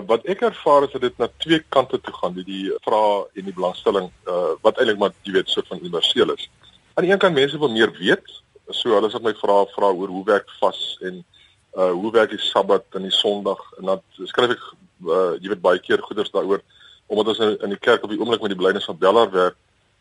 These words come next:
is daar vrae nou in die afgelope tyd gewees oor geloofsbelydnisse as sodanig. So ek het 'n klompie goed daaroor geskrywe. Ja, so, en, en dit kom uit verskillende kerke en geloofsgemeenskappe en, uh, ek sal, jy weet, die behoeftes in verskillende gelo-, geloofsgemeenskappe is maar dieselfde.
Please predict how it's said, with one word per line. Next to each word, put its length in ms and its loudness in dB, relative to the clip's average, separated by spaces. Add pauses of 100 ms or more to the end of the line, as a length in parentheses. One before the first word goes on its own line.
is 140 -2
daar 280 4
vrae 280 2
nou 80 -2
in 120 -4
die 40 -4
afgelope 340 -8
tyd 180 -2
gewees 320 -8
oor 120 2
geloofsbelydnisse 920 0
as 120 0
sodanig. 460 2
So 120 -8
ek 80 -6
het 100 -8
'n 100 -8
klompie 220 -6
goed 140 -14
daaroor 340 -2
geskrywe. 480 -4 (380)
Ja, 200 4
so, 160 -4 (240)
en, 160 0
en 140 -4
dit 140 2
kom 160 -4
uit 100 -10
verskillende 680 -4 (100)
kerke 320 0
en 160 0
geloofsgemeenskappe 880 0
en, 280 0 (180)
uh, 200 2 (360)
ek 60 -10
sal, 460 2
jy 280 -10
weet, 80 4
die 80 2
behoeftes 380 2
in 80 -4
verskillende 400 -2
gelo-, 240 0
geloofsgemeenskappe 800 -2
is 160 2
maar 120 4
dieselfde. 380 -4